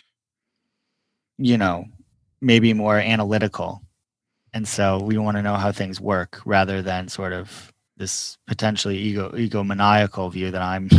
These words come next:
<laughs> offering, which is like, "Well, what do I have to say?" It's like, "No, you know, um, I'm happy just to be a helper." I, that's fine. Uh, I'm not, I'm not saying my personality type is the best.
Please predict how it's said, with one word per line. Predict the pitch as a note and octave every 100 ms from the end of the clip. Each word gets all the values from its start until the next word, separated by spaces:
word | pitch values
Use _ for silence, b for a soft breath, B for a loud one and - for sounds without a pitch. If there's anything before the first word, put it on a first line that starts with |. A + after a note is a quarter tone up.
| - -
<laughs> | - - -
offering, | G2+ G2+ G2 F#2+
which | F#2+ G#2+
is | G2
like, | G2
"Well, | G2+ G2
what | B2+
do | B2
I | A#2 C#3
have | A2+ F2
to | G2+
say?" | - F#2
It's | F#2+ -
like, | G2 A2+
"No, | D3 A2+
you | A2 G#2+
know, | G#2+ A2 -
um, | A#2 G#2 G2 -
I'm | A2
happy | G2+ G#2+ G2+
just | G2
to | -
be |
a | G#2
helper." | G2+ G#2+ B B B B
I, | C#3 D#3 - _
that's | - E3 -
fine. | B2 A#2 A#2 b b b _ -
Uh, | A#2+ A2+ A2
I'm | - C#3+
not, | D3 C#3 C#3
I'm | C#3+ C#3
not | C#3+ C#3+ C#3
saying | - C3
my | B2 B2+
personality | B2+ B2 - A2+ A2+
type | A2+ A2 A2
is | G#2
the | G2+
best. | G#2 G2 G2 -